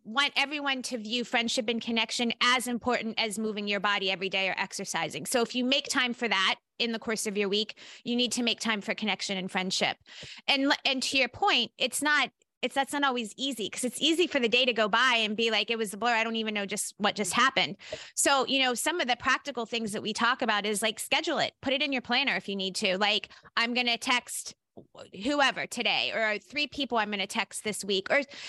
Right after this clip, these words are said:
set a timer. This sounds ridiculous, but it really is useful. So you can set a timer on your phone that goes off the same time every day, and it'll even have a little label, "Text a friend."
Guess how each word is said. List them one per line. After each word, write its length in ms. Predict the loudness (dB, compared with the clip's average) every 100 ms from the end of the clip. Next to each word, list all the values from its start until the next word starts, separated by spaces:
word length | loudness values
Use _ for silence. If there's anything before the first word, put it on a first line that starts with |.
| -4
set 220 | 0 2
a 40 |
timer. 440 | 2 0 2 2 0
This 160 | -2
sounds 300 | 0 0 0
ridiculous, 500 | -2 -2 -2 -2 -2
but 100 | 0
it 120 | 0 2
really 280 | 2 4
is 220 | 2 0 -4
useful. 440 | -6 -4 -4 -4
So 180 | -6 -6
you 40 |
can 140 | -4 2
set 160 | 2
a 60 | 2
timer 340 | 2 2 4
on 160 | 2 2
your 100 | 0
phone 260 | 2 0
that 100 | 0
goes 180 | 2 2
off 180 | 2 0
the 80 | -2
same 240 | -2 -2
time 220 | 0 0
every 220 | 0 -2 0
day, 260 | 0 0 -4 -20 -10
and 100 | -4
it'll 120 | -2
even 220 | 0 0 2
have 160 | 0
a 60 | 0
little 240 | 0 0
label, 400 | 0 0 -2 -4
"Text 560 | -2 0 0 -2 -12 -14 _ _
a 80 | -8
friend." 460 | -2 -2 -2 -12